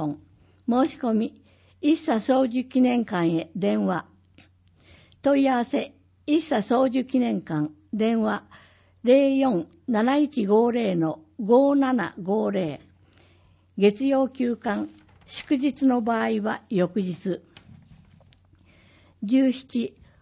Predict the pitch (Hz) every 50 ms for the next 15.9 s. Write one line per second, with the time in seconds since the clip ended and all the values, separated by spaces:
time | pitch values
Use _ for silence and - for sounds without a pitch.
0 | _ _ _ _ _ _ _ _ _ _ _ - 277 302 320 311 311 339 302 311
1 | 311 285 285 277 269 262 254 240 247 254 - - - _ _ _ _ _ _ _
2 | _ _ _ - 262 302 302 302 294 294 285 277 277 - - - 233 240 247 285
3 | 294 277 269 247 277 262 262 254 247 254 254 262 233 233 226 240 - - - -
4 | 160 151 139 - - _ _ _ _ _ _ _ _ _ _ _ _ _ _ _
5 | _ _ _ - - - - _ _ - 240 226 302 311 294 302 311 302 302 294
6 | 269 226 214 202 196 180 170 175 - 277 254 262 262 - 175 165 - 180 160 151
7 | 156 - - - _ _ - - 330 349 359 320 - - 294 190 175 - - -
8 | - 226 196 240 294 302 285 277 277 285 294 - - 262 247 247 247 247 240 233
9 | - - 302 285 269 - - 214 190 175 165 165 170 - - 202 180 175 170 -
10 | - _ _ _ _ _ _ _ _ _ _ _ _ _ _ _ _ _ _ _
11 | _ _ - - 320 370 381 - 349 254 220 208 214 - - 262 226 233 254 269
12 | 294 294 277 220 208 214 175 151 - - - 170 160 - - _ _ _ _ -
13 | 226 254 285 285 294 294 285 269 262 269 - - 240 220 240 254 269 247 226 208
14 | 202 185 170 160 160 165 - 165 156 151 151 143 - - - - - - 220 220
15 | 202 208 220 185 175 - - - - 175 160 147 139 - - - -